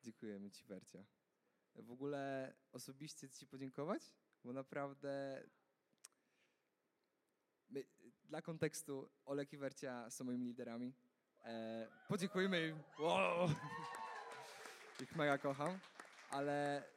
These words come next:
ty właśnie, Wercia, jesteś strasznie łagodna. Mnie uczysz łagodności, bo ja jestem taki z natury. <laughs> Wiecie, o co chodzi. Więc dziękuję ci za to, że swoim przykładem, swoim życiem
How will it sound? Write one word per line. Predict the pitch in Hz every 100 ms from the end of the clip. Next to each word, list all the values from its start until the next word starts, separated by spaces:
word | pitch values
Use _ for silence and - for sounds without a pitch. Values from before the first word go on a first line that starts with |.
| -
ty | 156
właśnie, | 156 - 160
Wercia, | 160 -
jesteś | 156
strasznie | - 156 - 156
łagodna. | 127 123 110 95 95
Mnie | 143 185
uczysz | 180 165 -
łagodności, | 139 131 107 98 - 101 _ -
bo | 127
ja |
jestem | 131 131 131
taki | 131 135
z |
natury. | 135 143 131 113 131 170 143 - _ _ _ _ _ - - - - -
<laughs> | 143 135 131 143
Wiecie, | 139
o | 120
co |
chodzi. | 120 110 107 - _ - - - _ - -
Więc | 131 135
dziękuję | 165 180 190 165
ci | 156
za | 156
to, | 156 180
że | 156
swoim | - 170 170
przykładem, | - - 165 151 185 247 -
swoim | - 160 156 147
życiem | 147 139 143 180